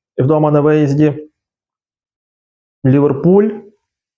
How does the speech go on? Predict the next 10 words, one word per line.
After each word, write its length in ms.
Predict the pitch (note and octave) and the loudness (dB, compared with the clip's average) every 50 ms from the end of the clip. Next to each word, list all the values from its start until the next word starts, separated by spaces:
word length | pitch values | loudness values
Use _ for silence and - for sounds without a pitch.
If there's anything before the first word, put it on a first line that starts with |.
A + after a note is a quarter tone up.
| _ - | _ -2
зараз 640 | C3 C3 C3 C#3+ D3 D#3+ D#3+ D#3+ D#3 D3 D3+ - C#3 | -2 0 0 0 0 0 0 0 0 -2 -2 -2 -2
відпочивав 600 | C#3+ C3+ C#3 - C3 - - D3 D3+ D#3 D3+ C3 | -2 -2 -2 -4 -4 -2 -2 0 0 0 0 -2
в 80 | - | -4
суботу-неділю, 920 | - - - - C3+ C#3+ D3 C#3+ D3 C#3+ C#3 C3+ C3 C#3 D3 D3 C#3 C3+ B2+ | -6 -8 -6 -4 -2 -2 -2 -2 0 0 0 0 2 2 2 2 2 0 0
бо 680 | A2+ C3 C3 B2+ B2+ B2+ B2+ B2 B2 B2 A#2+ A#2+ A#2+ A#2 | 0 0 0 2 2 2 2 2 2 2 2 0 0 0
були 280 | A#2 B2+ B2+ B2 B2 | 0 -2 -2 0 -2
кубки, 400 | A#2+ - G#3+ G#3+ - - - E3+ | -2 -2 -4 -6 -6 -4 -2 -2
вони 240 | C#3+ C3 B2+ B2+ B2+ | 0 0 0 0 0
не 100 | A#2+ A#2+ | 0 0
грали. 400 | A#2+ C3+ E3+ F#3+ G#3+ A3 A#3 A#3 | -2 0 -2 -2 0 -2 -2 -4